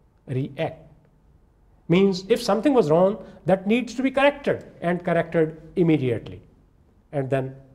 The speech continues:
notify. Means failure was because of the process, because of a person,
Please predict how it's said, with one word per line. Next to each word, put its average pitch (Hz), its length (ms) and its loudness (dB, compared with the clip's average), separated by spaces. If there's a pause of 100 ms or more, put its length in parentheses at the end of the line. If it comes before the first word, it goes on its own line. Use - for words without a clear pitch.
notify. 127 480 -8 (680)
Means 160 280 4
failure 175 400 6
was 151 300 4
because 143 320 -2
of 120 100 -8
the 127 60 -4
process, 202 580 0 (320)
because 139 280 0
of 131 120 -6
a 131 60 -4
person, 226 800 6